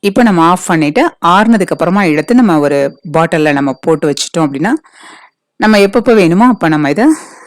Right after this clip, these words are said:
எடுத்து நம்ம சாப்பிடலாம். இப்போ நான் அந்த பாட்டில்ல நான் வந்து எல்லாமே இதை ஃபில் பண்ணிடுறேன். பண்ணிட்டு பிரெட்டும் டோஸ்ட் பண்ணியாச்சு. அதுல நம்ம வந்து பிரெட் டோஸ்ட்லயும் நம்ம வச்சு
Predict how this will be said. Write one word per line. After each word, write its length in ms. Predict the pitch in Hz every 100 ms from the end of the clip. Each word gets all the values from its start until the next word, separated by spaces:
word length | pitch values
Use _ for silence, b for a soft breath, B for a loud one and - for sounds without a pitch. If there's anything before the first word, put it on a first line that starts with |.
| B B B B B -
எடுத்து 240 | 165 160 220
நம்ம 140 | 156 147
சாப்பிடலாம். 520 | - - - 143 196 320 _ _ B B -
இப்போ 140 | 160 208
நான் 120 | 190 151
அந்த 140 | 135 135 135 139 - 151
பாட்டில்ல 360 | 160 175 156 139
நான் 120 | 135 135
வந்து 140 | 151
எல்லாமே 220 | 143 139 156
இதை 100 | 143
ஃபில் 220 | 170 156 165
பண்ணிடுறேன். 460 | 151 135 147 220 - B B B B B -
பண்ணிட்டு 280 | 165 160 339 392 _ _ _ _ _ _ _ _ _ _ _ _ _ 170
பிரெட்டும் 320 | 190 185 220 190
டோஸ்ட் 220 | 175 -
பண்ணியாச்சு. 440 | 170 160 139 - 330 415 _ - 165
அதுல 220 | 196 247
நம்ம 200 | 175 156 147
வந்து 180 | 170 359 - _ B B B B B - 165
பிரெட் 200 | 185 220
டோஸ்ட்லயும் 320 | 208 - 233
நம்ம 100 | 196 156
வச்சு 180 | 156